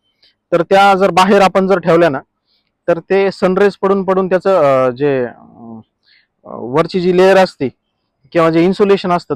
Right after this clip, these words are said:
तर ते जळून जातं, त्याच्यामुळे मग फ्युचरमध्ये त्याच्यात एरर्स येऊ शकतात.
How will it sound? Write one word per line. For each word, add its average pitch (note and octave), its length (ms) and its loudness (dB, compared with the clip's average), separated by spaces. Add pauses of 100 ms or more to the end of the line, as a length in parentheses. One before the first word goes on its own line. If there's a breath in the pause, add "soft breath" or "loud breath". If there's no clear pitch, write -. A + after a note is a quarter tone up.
तर D#3 80 -4
ते E3+ 140 -4
जळून F#3+ 260 0
जातं, F3+ 260 -2 (180)
त्याच्यामुळे F#3+ 340 -2
मग G#3 120 -2 (100)
फ्युचरमध्ये F#3 540 -2 (340)
त्याच्यात F3+ 240 -2
एरर्स F#3+ 380 2
येऊ E3+ 120 0
शकतात. - 300 -8